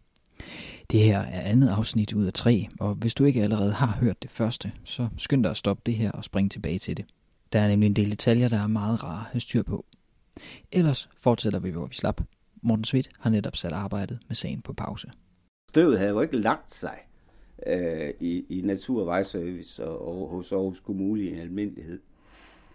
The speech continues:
Speaker 2: Så derfor så... Øh, fortsat, altså, der, der skete hele tiden noget i sagen, at på, på de indre linjer og, og så, og, og jeg kunne jo godt på et tidspunkt høre, at, øh,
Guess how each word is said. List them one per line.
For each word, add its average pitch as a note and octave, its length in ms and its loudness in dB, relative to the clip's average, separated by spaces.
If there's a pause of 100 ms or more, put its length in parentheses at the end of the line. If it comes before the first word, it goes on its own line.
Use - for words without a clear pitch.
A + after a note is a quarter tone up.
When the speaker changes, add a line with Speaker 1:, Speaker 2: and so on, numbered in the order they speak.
(720)
Speaker 2:
Så - 160 -10
derfor D3+ 260 4
så... D3+ 240 2 (280)
Øh, G#2 240 2 (540)
fortsat, - 760 0 (960)
altså, - 160 -10
der, A#2 160 0
der A#2 160 2
skete F3 340 2
hele E3+ 140 2
tiden C#3 280 2
noget A#2+ 180 4
i C3+ 80 -2
sagen, B2+ 540 0
at - 260 -8 (1900)
på, G#2 200 -4
på A2+ 120 4
de A2+ 140 2
indre A2+ 400 6
linjer A#2 420 4
og, E2+ 480 -2 (1080)
og - 100 -10
så, G2+ 120 -4
og, G#2 200 2
og A2+ 120 2
jeg A2+ 160 4
kunne C3 180 4
jo A#2+ 120 2
godt C#3+ 360 2
på B2 100 -2
et A2+ 80 -2
tidspunkt A#2+ 500 -2
høre, G#2+ 300 2
at, D2+ 220 -6
øh, E2+ 240 -6